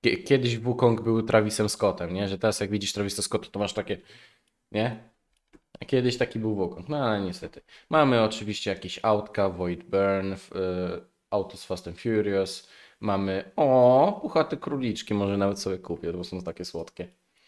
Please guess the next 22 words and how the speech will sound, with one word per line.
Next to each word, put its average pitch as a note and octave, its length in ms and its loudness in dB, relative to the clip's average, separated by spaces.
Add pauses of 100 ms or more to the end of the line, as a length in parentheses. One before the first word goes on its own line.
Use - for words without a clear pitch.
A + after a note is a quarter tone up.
(240)
Mamy B2 240 -2
jakieś G#2 220 -4
tam F#2 160 -6
buciki, A#2 800 -4 (320)
instrumenty, G#2 840 -2 (240)
no C#3+ 160 -2
i A#2 100 2
w A2 60 -8
sumie G#2+ 280 0
nic. F2+ 240 -6
Te, G#2 140 0
jeszcze A2+ 320 -2
Snoop A2+ 260 0
Dogg G#2+ 200 2
jest G#2+ 140 0
w - 20 -2
sklepie A2+ 340 0
chyba G#2+ 260 -4
do G#2+ 100 -4
siedemnastego, A2 920 -6 (2000)
do A#2 100 -4
czternastego A#2 680 2